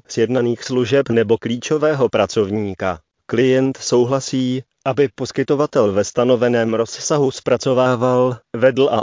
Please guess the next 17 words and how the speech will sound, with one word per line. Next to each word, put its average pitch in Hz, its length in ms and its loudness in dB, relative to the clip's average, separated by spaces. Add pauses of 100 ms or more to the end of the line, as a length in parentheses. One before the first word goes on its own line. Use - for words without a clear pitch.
uchovával 135 680 0
jeho 123 260 2
osobní 123 640 0
a 104 100 -2
citlivé 147 540 2
údaje 127 400 0
v - 80 -14
souladu 135 420 2
se 127 160 -2
zákonem 117 560 2
číslo 95 520 -6 (260)
sto - 240 2
jedna 123 300 2
lomeno 131 320 2
dva 113 180 2
tisíce 127 500 -4
sbírky 98 580 -4